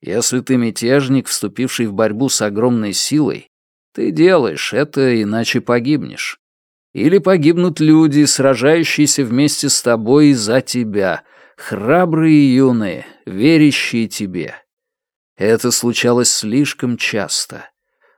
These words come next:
Он похоронил столько молодых людей. Вот чем он занимался, Раска Трипон по прозвищу Скандир.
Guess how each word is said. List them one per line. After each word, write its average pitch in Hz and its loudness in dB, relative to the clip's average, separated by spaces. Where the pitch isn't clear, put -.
Он 143 2
похоронил 143 2
столько 165 0
молодых 143 0
людей. 120 -4
Вот 123 2
чем 120 0
он 117 0
занимался, 110 -2
Раска 135 -2
Трипон 117 0
по 82 -4
прозвищу 110 -4
Скандир. 98 -6